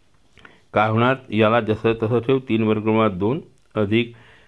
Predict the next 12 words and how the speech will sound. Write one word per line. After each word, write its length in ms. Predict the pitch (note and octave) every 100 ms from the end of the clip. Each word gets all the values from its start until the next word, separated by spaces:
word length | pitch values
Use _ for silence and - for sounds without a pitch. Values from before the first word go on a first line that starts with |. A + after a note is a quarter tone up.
| _ -
याला 360 | A2+ A2+ C3 B2
आपल्याला 360 | A2+ B2 A#2+
जर 140 | A#2 B2
अवयव 280 | A2 A#2 A#2+
पाडले 400 | A2+ A2 B2 D3
आपण 320 | A2 - A#2 G#2+ - - _ _ -
तर 100 | A2
किती 280 | - A2 B2
होणार 260 | B2 B2+
आहे? 240 | B2+ D#3 C3+ - -
चार 260 | A2 G#2 G#2+
गुणिला 480 | G#2+ G#2 G#2 C#3+